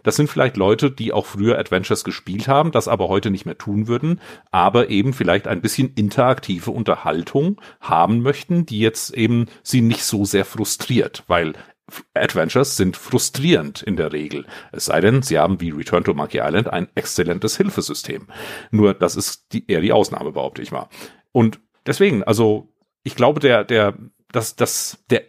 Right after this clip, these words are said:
Itch, den man hat, ne, das Gefühl, das man haben möchte, ich, ich, äh, ge-, begebe mich jetzt in ein interaktives Produkt, das ist bei einem Wimmelbildspiel und bei einem Adventure identisch, aber die, also d-, das, was man bekommt, ist einfach unterschiedlich. Das eine ist eben eine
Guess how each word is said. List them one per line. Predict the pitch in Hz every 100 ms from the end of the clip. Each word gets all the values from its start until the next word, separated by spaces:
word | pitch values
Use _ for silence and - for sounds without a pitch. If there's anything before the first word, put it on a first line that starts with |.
| -
Itch, | 196 - - - -
den | 87
man | 82 82
hat, | 95 - -
ne, | 160 -
das | 117 -
Gefühl, | 113 - - 202
das | 127 101
man | 104
haben | 104 107 92
möchte, | 92 -
ich, | - -
ich, | 110 - -
äh, | 104 92 -
ge-, | -
begebe | - 92 117 170
mich | 135 113
jetzt | 120 -
in | 110
ein | 104
interaktives | 135 139 113 110 107
Produkt, | - 98 92 131 - - - -
das | 87
ist | 95
bei | 101
einem | 87 82
Wimmelbildspiel | 110 156 151 139 - 135
und | 113
bei | 101
einem | 104 -
Adventure | - 90 87 104
identisch, | - - - 131 202 - - - - -
aber | 98 101 113 110
die, | - 104 104 101 101 _ _ _ _
also | - 107 104 95 - -
d-, | _ - 117 - 80
das, | - -
was | 185
man | 127
bekommt, | 101 - - 123 117 -
ist | 117 110
einfach | 104 95 110
unterschiedlich. | - 110 98 - 78 - -
Das | -
eine | - 104 135
ist | 117 -
eben | 113 104 107
eine | 85 85 85